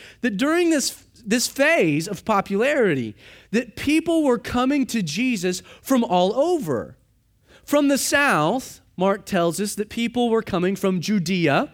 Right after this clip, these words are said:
which was a region, and Jerusalem, the most important city of the region. Now, this was an area located at the southern basin of the Jordan River,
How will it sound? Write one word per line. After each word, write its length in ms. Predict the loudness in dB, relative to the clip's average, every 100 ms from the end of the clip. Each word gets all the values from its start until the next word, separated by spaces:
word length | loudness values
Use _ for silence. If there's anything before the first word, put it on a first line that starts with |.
| _ _ _ -14
which 140 | -8
was 160 | -4 -2
a 60 |
region, 720 | 0 0 0 -2 -2 -2 -6 -12 _ _ _ _ 0
and 240 | 2 2
Jerusalem, 800 | 0 0 2 0 -2 -6 -8 -10 -8 -2
the 80 |
most 260 | 0 0 -2
important 480 | -6 -2 -4 -4 -8
city 520 | -2 0 0 -2 -6 _ _ _
of 220 | -2 0
the 100 | 0
region. 580 | 0 0 0 -2 -6 -10 _ _ _ _ _
Now, 80 | -4
this 180 | -4 -2
was 160 | -2
an 100 | -2
area 420 | 0 0 2 2 0
located 760 | 0 -2 -2 -2 -2 -4 -6 _ _ -6
at 160 | -4
the 80 | -4
southern 600 | -4 -2 0 0 0 0
basin 760 | 2 2 0 -2 -4 -4 -6 -14 _ -6
of 140 | -2
the 80 | -2
Jordan 480 | -2 0 2 2 2
River, 460 | 0 0 -2 -4